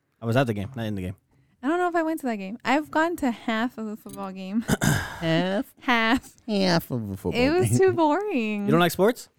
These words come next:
Speaker 2: I didn't grow up with sports. Like, it was
Speaker 1: No,
Speaker 2: not.
Speaker 1: so you like nut-, nothing?
Speaker 2: No.
Speaker 3: Like, not baseball,
Speaker 2: I,
Speaker 3: nothing? Soccer?
Speaker 2: I'll watch, I'll watch volleyball.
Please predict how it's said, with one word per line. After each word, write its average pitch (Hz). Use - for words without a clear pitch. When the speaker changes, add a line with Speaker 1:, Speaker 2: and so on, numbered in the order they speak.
Speaker 2:
I 233
didn't 254
grow 226
up 208
with 254
sports. 170
Like, 196
it 202
was 214
Speaker 1:
No, 208
Speaker 2:
not. 127
Speaker 1:
so 127
you 123
like 123
nut-, 123
nothing? 104
Speaker 2:
No. 196
Speaker 3:
Like, 113
not 120
baseball, -
Speaker 2:
I, 156
Speaker 3:
nothing? 147
Soccer? 196
Speaker 2:
I'll 247
watch, -
I'll 269
watch 349
volleyball. 196